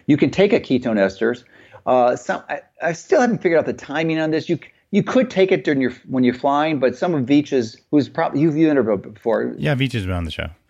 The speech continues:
Speaker 1: Yeah, so he's one of the world experts on it, and his, his associate is Bill, William Curtis, who's another cool guy. And the studies they published showed that if you do it, at least in rats, if you do it twenty-four hours after the ionizing radiation exposure, it obliterated almost all the damage.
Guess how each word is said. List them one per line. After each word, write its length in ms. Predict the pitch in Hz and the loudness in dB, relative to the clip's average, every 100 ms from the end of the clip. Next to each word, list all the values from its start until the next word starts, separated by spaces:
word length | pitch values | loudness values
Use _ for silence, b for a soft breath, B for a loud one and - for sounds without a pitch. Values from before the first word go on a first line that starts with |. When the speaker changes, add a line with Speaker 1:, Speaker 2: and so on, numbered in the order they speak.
| _ | _
Speaker 1:
Yeah, 180 | 180 117 | 2 2
so 120 | 151 | 0
he's 140 | 175 202 | 0 2
one 120 | 147 | 2
of 40 | |
the 60 | 123 | 4
world 240 | 123 110 | 2 2
experts 320 | 117 - 113 | 0 -2 -8
on 100 | 120 | -4
it, 160 | 120 117 139 | -4 -6 -4
and 100 | 143 | -4
his, 440 | 123 123 - - | -2 -6 -10 -16
his 340 | 131 143 117 - _ | 0 0 0 -8 _
associate 460 | 123 180 170 131 110 | -2 0 2 0 0
is 120 | 101 | -2
Bill, 240 | 113 123 | -2 -2
William 340 | - 117 127 113 | -2 0 0 0
Curtis, 460 | - 127 95 - _ _ _ | -2 -2 -2 -6 _ _ _
who's 100 | 139 | 0
another 220 | 131 113 | 0 0
cool 240 | - 110 | -2 -4
guy. 260 | 104 104 101 | -2 0 0
And 140 | 107 110 B B | -2 -6 B B
the 100 | 147 | -4
studies 380 | - 240 233 151 | 0 2 2 4
they 120 | 147 | 0
published 560 | 123 175 180 127 110 - | 0 -2 -2 0 -4 -4
showed 280 | 143 131 | -2 0
that 160 | 127 120 | 0 -2
if 160 | 117 143 | -4 -4
you 120 | 131 | -4
do 220 | 117 151 | 0 0
it, 60 | 123 B B | -2 B B
at 160 | 131 135 | 0 4
least 240 | 208 254 | 2 2
in 140 | 139 117 | 0 0
rats, 380 | 156 147 110 | 0 0 -4
if 100 | 127 | -6
you 80 | 131 | -6
do 160 | 127 151 | -2 -2
it 100 | 123 | -2
twenty-four 460 | - 170 151 135 | -6 -6 -2 0
hours 360 | 113 123 160 147 | 2 0 -2 -2
after 220 | 156 160 | -4 -4
the 80 | 143 | -6
ionizing 560 | - 139 139 139 135 127 | -6 -6 -4 -4 -2 0
radiation 380 | 127 127 127 | 0 0 -2
exposure, 460 | 127 - 135 135 127 B B | -6 0 0 0 -4 B B
it 100 | 135 | 2
obliterated 640 | 107 117 165 143 117 110 | 2 4 4 6 4 4
almost 320 | 120 117 101 | 2 0 -2
all 160 | 120 110 | -2 -2
the 80 | 95 | -2
damage. 520 | 95 98 87 - - | -4 -6 -8 -14 -20